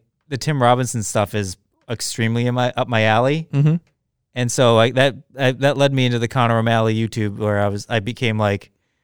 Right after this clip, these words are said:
Speaker 1: <laughs> I've, I've been, like, Joker-fied now.
Speaker 2: <laughs>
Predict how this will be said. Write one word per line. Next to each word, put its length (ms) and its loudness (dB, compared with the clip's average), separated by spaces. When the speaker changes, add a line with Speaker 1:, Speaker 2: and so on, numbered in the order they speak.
Speaker 1:
<laughs> 140 -20
I've, 340 0
I've 200 2
been, 180 4
like, 200 4
Joker-fied 680 0
now. 360 2
Speaker 2:
<laughs> 40 6